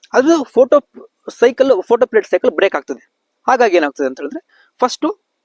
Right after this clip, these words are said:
ಡೆವಲಪ್ಮೆಂಟ್ ಚೆನ್ನಾಗ್ ಆಗ್ತದೆ, ಆ, ಬ್ರಾಂಚಸ್ ಇನ್ಕ್ರೀಸ್ ಆಗ್ತದೆ, ಮತ್ತೆ ಫೋಲಿಯೇಜ್ ಅಂತ ಏನ್ ಹೇಳ್ತೀವಿ ನಾವು, ಫೋಲಿಯೇಜ್ ಜಾಸ್ತಿ ಆದಾಗ ಫೋಟೋಸಿಂಥೆಸಿಸ್ ಜಾಸ್ತಿ ಆಗ್ತದೆ. ಫೋಟೋಸಿಂಥೆಸಿಸ್ ಜಾಸ್ತಿ ಆಯ್ತು ಅಂತ ಹೇಳಿದ್ರೆ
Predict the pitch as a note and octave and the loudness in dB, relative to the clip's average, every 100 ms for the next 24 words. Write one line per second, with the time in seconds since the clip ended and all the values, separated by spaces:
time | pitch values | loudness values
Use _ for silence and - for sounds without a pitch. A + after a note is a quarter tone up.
0 | _ _ - G#3+ C4 A#3 C4 G#3+ F3+ C3 | _ _ -2 0 2 0 -2 -2 -4 -4
1 | - C3 _ _ D#3+ D#3+ D3+ D3 E3 F3 | -8 -10 _ _ -6 -6 -6 -8 -6 -6
2 | F#3 - D#3+ D#3+ D#3 C#3+ - B2+ C3 _ | -6 -10 -12 -4 -2 -2 -4 -8 -8 _
3 | _ _ - - - D#3+ - - - A3 | _ _ -10 -6 -2 -2 -2 -20 -2 0
4 | B3+ B3 G#3+ E3+ D#3 D3 C3 C3+ E3+ - | 2 2 0 -2 -4 -4 -6 -8 -10 -12
5 | _ _ _ - B3+ C#4 E3+ F#3 G3 F#3 | _ _ _ 0 2 2 0 -2 0 -2
6 | D3 - - _ C4 C#4 C4 G#3+ G#3 B3+ | 0 -2 -2 _ -2 -2 -2 -6 -6 -8
7 | D3+ D3 - C3+ - B2 - _ _ _ | -6 -8 -6 -8 -10 -20 -20 _ _ _
8 | _ _ _ - - A3 B3+ - B3+ A#3+ | _ _ _ -20 -2 0 2 0 0 0
9 | E3+ G3+ G#3 F#3+ F3+ D#3+ G3+ | 0 -2 -2 -4 -4 -4 -4